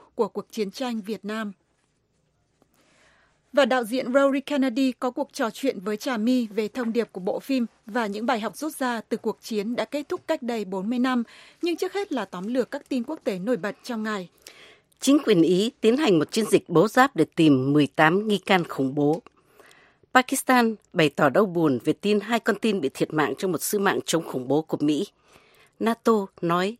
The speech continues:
Speaker 2: Nga đang củng cố lực lượng gần biên giới Ukraine.
Speaker 1: Cũng trong buổi phát thanh này, chúng tôi sẽ có chuyên mục thể thao quốc tế hàng tuần. Mời quý thính giả chờ nghe. Nhưng để mở đầu bản tin chi tiết, Hoài Hương sẽ cập nhật những thông tin mới nhất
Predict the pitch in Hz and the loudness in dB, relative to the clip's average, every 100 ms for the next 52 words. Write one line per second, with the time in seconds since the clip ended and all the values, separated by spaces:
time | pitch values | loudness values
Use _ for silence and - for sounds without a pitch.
0 | - 202 208 180 190 - 151 - 160 196 | 2 4 4 4 0 0 -4 4 4 6
1 | 185 156 143 - - 151 131 160 160 - | 2 2 2 0 0 0 2 -2 -2 -2
2 | 160 170 _ 185 - 151 139 - _ _ | -2 -4 _ -8 -4 -2 -4 -6 _ _
3 | _ _ _ - 349 359 359 320 - 311 | _ _ _ -6 -4 -2 2 4 4 -2
4 | 302 294 269 240 185 - 226 233 294 254 | -2 0 0 0 -4 -6 -6 0 2 2
5 | - 233 - 202 - 302 262 254 - - | 0 -6 -4 -6 -6 -2 0 0 -2 -8
6 | 226 185 214 240 220 285 - 196 254 208 | -8 -8 -8 -8 -6 -8 -6 -6 -6 -6
7 | 220 214 185 - _ 233 233 214 214 214 | -4 -4 -6 -14 _ -6 -6 -6 -8 -6
8 | 226 302 247 190 233 196 226 247 240 - | -6 -4 -6 -8 -10 -6 -2 -2 -4 -6
9 | - - - 349 294 226 202 196 185 180 | -20 -20 -8 -2 2 2 0 -2 -2 -4
10 | 165 240 214 247 302 370 - 254 202 254 | -4 -4 -4 -4 -4 -6 -6 -6 -2 -2
11 | 233 - - 254 214 208 - 196 240 269 | -2 -6 -6 -6 -6 -8 -8 -10 -10 -8
12 | 240 254 220 214 208 226 339 | -6 -6 -4 -4 -4 -2 -2